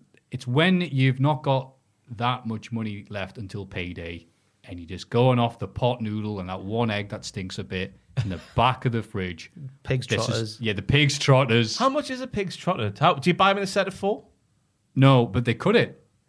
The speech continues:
Speaker 1: That was great seeing, um, the
Speaker 2: <coughs>
Speaker 1: butcher just, 'cause it sounds weird, but you know what? That's what they do. But they had the big
Speaker 2: Uh.
Speaker 1: cleaver, and I was thinking, that's the first time I've seen someone use a butcher's cleaver like that. It's not been like a horror film and someone's chasing somebody with it.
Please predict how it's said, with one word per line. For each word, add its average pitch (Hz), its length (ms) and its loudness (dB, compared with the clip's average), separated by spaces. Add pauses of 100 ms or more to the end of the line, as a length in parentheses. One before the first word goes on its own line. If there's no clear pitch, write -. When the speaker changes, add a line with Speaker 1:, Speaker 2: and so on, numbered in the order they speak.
Speaker 1:
That 156 100 -2
was 180 120 -2
great 196 260 -2
seeing, 165 240 -2
um, 139 460 2 (560)
the 123 260 2
Speaker 2:
<coughs> - 40 -4
Speaker 1:
butcher 190 300 0
just, - 240 -8 (580)
'cause 180 240 -6
it 147 120 -4
sounds 160 240 -2
weird, 151 200 0
but 135 100 -2
you 131 60 0
know 151 80 4
what? 147 120 0
That's 131 180 -4
what 139 80 -6
they 113 80 -2
do. 160 240 0
But 110 100 -4
they 117 60 -6
had 117 80 -8
the - 60 -12
big 139 140 0
Speaker 2:
Uh. 262 100 6
Speaker 1:
cleaver, 127 580 0 (460)
and 135 100 0
I 135 40 4
was 135 100 2
thinking, 214 240 -4 (300)
that's 190 140 -14
the 233 60 -4
first 226 100 -2
time 226 80 -2
I've 190 80 -2
seen 202 160 -4
someone 190 180 -2
use 156 100 -4
a 151 40 -2
butcher's 143 360 -6
cleaver 185 320 -6
like 123 240 -4
that. 165 200 0
It's 120 60 -14
not 147 100 -4
been 139 80 -4
like 127 120 -4
a 117 60 -4
horror 135 300 2
film 120 340 0
and 98 80 -10
someone's 123 220 -4
chasing 131 300 2
somebody 127 280 4
with 104 220 2
it. 92 120 0